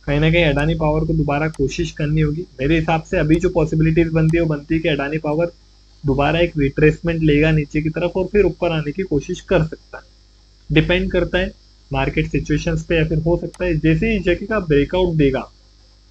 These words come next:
ये टू फिफ्टी और टू सेवेंटी के लेवल्स का, मेरे according इसमें बहुत अच्छी growth आनी चाहिए। देखते हैं आगे क्या होता है।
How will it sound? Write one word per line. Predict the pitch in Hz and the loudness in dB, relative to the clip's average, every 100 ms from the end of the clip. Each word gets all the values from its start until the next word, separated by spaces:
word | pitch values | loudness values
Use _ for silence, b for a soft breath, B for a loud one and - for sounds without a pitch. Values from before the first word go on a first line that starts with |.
| _ | _
ये | 156 170 - | -2 -2 0
टू | 190 180 | 0 0
फिफ्टी | 175 156 185 | -2 -2 0
और | 180 170 | 0 2
टू | 175 | 0
सेवेंटी | 165 160 143 151 160 | 0 0 0 0 -2
के | 160 | 2
लेवल्स | 147 131 151 147 - | 2 2 0 -4 -10
का, | 120 - _ _ _ _ _ - | -10 -10 _ _ _ _ _ -10
मेरे | 139 143 180 202 | -2 2 4 2
according | 190 185 202 | 2 0 0
इसमें | 185 160 180 | -4 -6 -2
बहुत | 175 175 | 0 0
अच्छी | 160 - | -4 -4
growth | 160 143 147 147 | 0 2 0 -2
आनी | 135 123 | -14 -14
चाहिए। | - 107 107 - _ _ _ _ _ - | -16 -20 -20 -20 _ _ _ _ _ -4
देखते | 143 151 - | 0 0 2
हैं | 180 | 0
आगे | 170 165 160 | 0 0 0
क्या | 156 | 0
होता | 147 147 151 | 0 0 -2
है। | 160 | -6